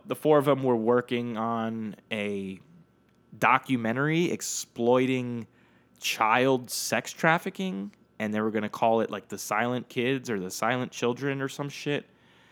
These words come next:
And they were all killed before they could exploit the,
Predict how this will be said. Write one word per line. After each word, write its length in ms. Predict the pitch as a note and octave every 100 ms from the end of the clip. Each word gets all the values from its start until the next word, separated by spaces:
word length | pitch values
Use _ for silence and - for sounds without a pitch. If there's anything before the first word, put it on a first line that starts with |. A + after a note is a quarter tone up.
| _ _
And 480 | - A2 G#2+ G#2 G#2+ - _
they 140 | - G#2
were 140 | A2
all 140 | A2+ A#2
killed 420 | - A#2 A#2+ B2
before 300 | A2 - A#2
they 80 | G#2+
could 200 | - G#2
exploit 680 | - - - G#2+ G#2+ A2+ - -
the, 200 | G#2+